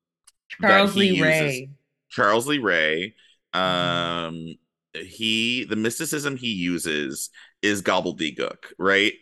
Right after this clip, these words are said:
Speaker 1: I think we're
Speaker 2: Right.
Speaker 1: supposed to think, well, there's, like, the moment later where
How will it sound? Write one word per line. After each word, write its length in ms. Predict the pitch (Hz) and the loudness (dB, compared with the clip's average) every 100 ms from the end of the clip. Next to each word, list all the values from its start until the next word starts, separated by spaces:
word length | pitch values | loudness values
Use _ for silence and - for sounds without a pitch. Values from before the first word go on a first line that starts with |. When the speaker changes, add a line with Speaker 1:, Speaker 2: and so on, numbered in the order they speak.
| 107 | -2
Speaker 1:
I 100 | 110 | -2
think 280 | 143 170 | -2 -6
we're 120 | 196 185 | -6 -6
Speaker 2:
Right. 260 | 135 117 117 | 0 0 0
Speaker 1:
supposed 140 | - | -2
to 100 | 151 | -4
think, 640 | 147 120 110 110 - - _ - - - | -2 -2 -2 -2 -12 -20 _ -20 -20 0
well, 220 | 120 120 | 4 4
there's, 340 | 98 123 117 | 4 0 0
like, 320 | 139 170 170 - | -2 -4 -4 -8
the 80 | |
moment 380 | 139 131 117 87 | -6 -4 -4 -2
later 380 | 92 87 85 82 | 0 0 2 0
where 360 | 80 80 78 | 0 0 0